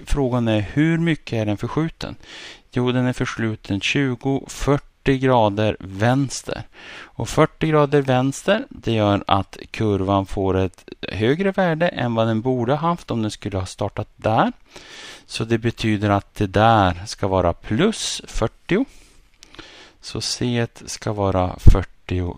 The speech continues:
grader. Okej. Då har vi kommit så långt. Och så sen är ju frågan, vad är D för någonting? Jo, D, det är förskjutningen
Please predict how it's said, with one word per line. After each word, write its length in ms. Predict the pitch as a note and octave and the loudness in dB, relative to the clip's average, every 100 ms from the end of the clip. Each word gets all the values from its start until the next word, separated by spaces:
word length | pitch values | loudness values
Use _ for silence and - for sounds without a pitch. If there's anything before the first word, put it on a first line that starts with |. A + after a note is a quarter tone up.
| C2 | -6
grader. 580 | F#2+ G#2+ A#2+ G#2 E3+ B3 - - F#3+ | 0 2 2 2 0 0 -8 -20 -16
Okej. 520 | G#2+ - E2 E2+ B3+ - _ _ - - - - - | -14 -10 -8 -6 -8 -12 _ _ -20 -20 -20 -20 -6
Då 100 | A#2+ | -2
har 60 | B2 | 0
vi 100 | C3 | -2
kommit 500 | - G#2+ G#2 G2+ - | -2 -2 -2 -4 -8
så 280 | - - D3+ | -6 -2 0
långt. 540 | F3 F3 B3 - - - - | 2 2 0 -6 -14 -14 -8
Och 180 | F3 E3 | -6 -2
så 100 | F3+ | -2
sen 440 | - C3+ B2+ B2 | 0 2 2 0
är 100 | - | -4
ju 60 | B2 | -6
frågan, 420 | - A#2 G2+ G2 - | -2 -2 0 -2 -4
vad 460 | G2+ A2+ A2+ G#2+ - | -2 2 2 -2 -2
är 320 | F2+ F2+ F#2 | 0 2 0
D 520 | F#2 A2+ C3 C#3 A#2+ - | 2 2 4 2 0 -2
för 160 | A2 | -8
någonting? 460 | E2 A#1 - B1 - - - - - - | -8 -10 -12 -14 -14 -18 -16 -16 -18 0
Jo, 180 | E3 E3 | 2 2
D, 520 | C3+ D#3 E3+ D#3+ D3+ - | 2 2 4 2 2 0
det 380 | - B2+ B2+ | -4 0 2
är 200 | A2+ A2+ | 2 2
förskjutningen 1000 | A2 - B2+ - G#2+ F#2+ - G2+ G2 F#2+ | 0 -2 -2 0 0 -2 -4 -2 0 0